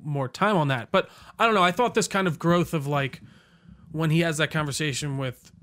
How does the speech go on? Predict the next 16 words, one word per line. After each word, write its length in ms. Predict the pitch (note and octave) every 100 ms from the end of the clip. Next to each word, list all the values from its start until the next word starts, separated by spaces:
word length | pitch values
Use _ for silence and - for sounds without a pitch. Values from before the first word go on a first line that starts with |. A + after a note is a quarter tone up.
| - _ -
Sam 480 | - F#3+ G3 D3
and 160 | C3+ C3+
he's 280 | C3+ C3 C#3
like, 260 | C3 B2+ - _ - - _
he's 220 | - D3
like, 160 | C#3 C3
"Well, 280 | - D3 D3+
if, 200 | C3 - E3+ C#3
like, 160 | C#3
why'd 300 | B2+ C3 D#3
you 80 | D#3
give 160 | D#3+ C#3+
the 80 |
shield 300 | C3+ - D#3+
back, 200 | C3 A2+
Sam? 240 | - A2+